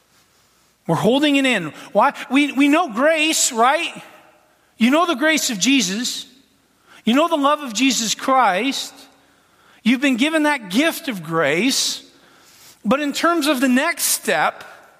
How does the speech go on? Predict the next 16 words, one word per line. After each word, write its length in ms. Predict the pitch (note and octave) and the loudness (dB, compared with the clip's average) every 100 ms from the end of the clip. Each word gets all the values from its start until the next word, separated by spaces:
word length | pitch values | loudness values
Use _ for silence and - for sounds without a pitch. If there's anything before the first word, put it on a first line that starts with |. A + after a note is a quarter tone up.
| _ _ - - - | _ _ -20 -20 -2
going 280 | C4 D4+ D4+ | 0 2 2
out 120 | D4 | 0
and 140 | C4+ | 0
sharing 580 | - C#4+ D#4 D4+ B3 B3 - - | -2 2 2 4 2 0 -4 -4
and 220 | B3+ A#3+ | -4 0
living 680 | B3 D#4+ E4+ D4+ A#3+ B3 B3 - - | 0 2 2 2 2 0 -2 -4 -4
the 100 | A3+ | 0
gospel 580 | A#3+ B3 A#3+ - B3 | 0 0 -2 -4 -4
of 100 | A#3 | -2
Jesus 360 | F#3 A#3 G3+ - | 0 0 0 -2
Christ, 340 | - A3 G3+ | 0 0 -2
the 60 | A#3 | -4
grace 360 | G3+ A3 G3+ G3+ | 0 0 0 -4
of 100 | E3 | -4
Jesus 420 | G3+ F3 F3 - | -2 -2 -2 -4
Christ, 580 | - G3 G#3 D4 - | -2 0 2 0 -6